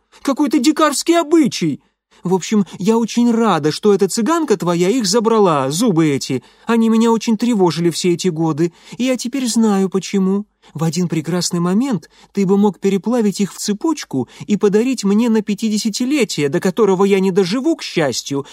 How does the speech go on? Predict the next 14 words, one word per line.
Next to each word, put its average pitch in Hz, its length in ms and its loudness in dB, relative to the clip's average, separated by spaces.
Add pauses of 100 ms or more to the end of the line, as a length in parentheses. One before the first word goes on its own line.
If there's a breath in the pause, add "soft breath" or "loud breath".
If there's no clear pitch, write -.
(140)
потому 208 320 2
что 202 180 0
ты 214 140 -2
еще 214 300 0
раньше 262 400 -2
меня 190 260 2
угробишь 208 540 0
этой 233 200 0
своей 233 440 0
добротой. 202 960 2 (920)
Папа 120 400 -6 (320 soft breath)
очень 214 420 -2
добрый 175 300 -2
человек. 151 680 -8